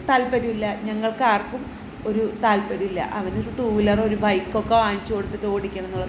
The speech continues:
താല്പര്യം ഇല്ലാത്തത് കൊണ്ട് തന്നെയാണ്. അതിനിപ്പോൾ ആരെന്ത് കളിയാക്കിയാലും പരിഹസിച്ചാലൊന്നും നമുക്ക് വിരോധമില്ല. ഞങ്ങളതിനെക്കുറിച്ചിട്ട് അങ്ങനെ ഒരു സംസാരം പോലും ഉണ്ടായിട്ടില്ല. ടൂ വീലർ വാങ്ങിക്കാത്തതിൻ്റെ ഒരു പ്രധാനപ്പെട്ട കാരണം എന്ന് വെച്ചിട്ടുണ്ടെങ്കിൽ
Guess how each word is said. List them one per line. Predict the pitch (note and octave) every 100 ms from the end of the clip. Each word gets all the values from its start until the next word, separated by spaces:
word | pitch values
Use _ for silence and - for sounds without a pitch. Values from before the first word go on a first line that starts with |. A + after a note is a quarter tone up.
| B3
താല്പര്യം | A#3 A#3 B3+
ഇല്ലാത്തത് | C#4+ C4 B3+ B3 A#3+
കൊണ്ട് | A3+ A3 A#3
തന്നെയാണ്. | G3+ G3+ F3+ F3 - - -
അതിനിപ്പോൾ | F#3 F#3+ A3+ A#3+
ആരെന്ത് | D4+ C4+ C#4+ C#4 C#4+
കളിയാക്കിയാലും | C#4+ C4 B3+ B3+ B3+ C4 C4+
പരിഹസിച്ചാലൊന്നും | C#4 C4 B3 - B3 A#3+ B3 A#3+ B3+ - - - - -
നമുക്ക് | C#4 C#4
വിരോധമില്ല. | D#4+ D#4 C4 B3 A#3 F#3
ഞങ്ങളതിനെക്കുറിച്ചിട്ട് | - B3 B3+ C#4+ D#4 D4+ D#4+ E4 D#4 E4 E4
അങ്ങനെ | D#4 D4+
ഒരു | D4+
സംസാരം | D#4 C#4 C#4+ C4+ C#4
പോലും | C#4+ C4+ - - - -
ഉണ്ടായിട്ടില്ല. | C#4+ C#4+ C4+ A3+
ടൂ | G#3+ C#4+
വീലർ | C#4+ D#4
വാങ്ങിക്കാത്തതിൻ്റെ | E4+ E4 D4 C#4+ C#4 C#4 C#4 D4+
ഒരു | D4+
പ്രധാനപ്പെട്ട | D#4 C#4+ C4+ C4 C#4
കാരണം | C#4+ D4 D4 B3+ B3+
എന്ന് | C4+
വെച്ചിട്ടുണ്ടെങ്കിൽ | C4 A#3+ A#3+ A#3+